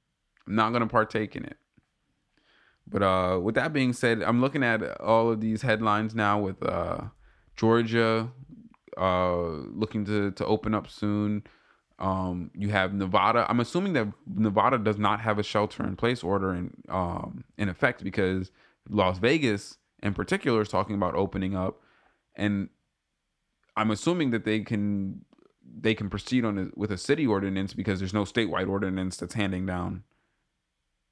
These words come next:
any kind of guidance. And so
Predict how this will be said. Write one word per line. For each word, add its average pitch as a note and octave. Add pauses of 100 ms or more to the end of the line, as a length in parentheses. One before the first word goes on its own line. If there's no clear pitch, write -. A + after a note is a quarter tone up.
(240)
any G2
kind F2+
of F2
guidance. G#2 (1300)
And B2+
so G#2+